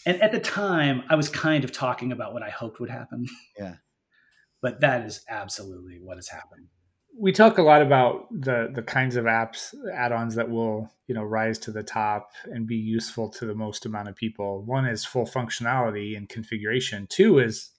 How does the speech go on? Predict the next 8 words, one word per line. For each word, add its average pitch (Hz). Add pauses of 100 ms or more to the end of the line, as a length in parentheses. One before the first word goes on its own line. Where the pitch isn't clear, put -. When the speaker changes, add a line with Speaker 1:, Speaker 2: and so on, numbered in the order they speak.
Speaker 3:
updating. 101 (180)
Are, 147 (540)
are 143
your 190
clients, 160 (100)
ha-, -
are 127
your 123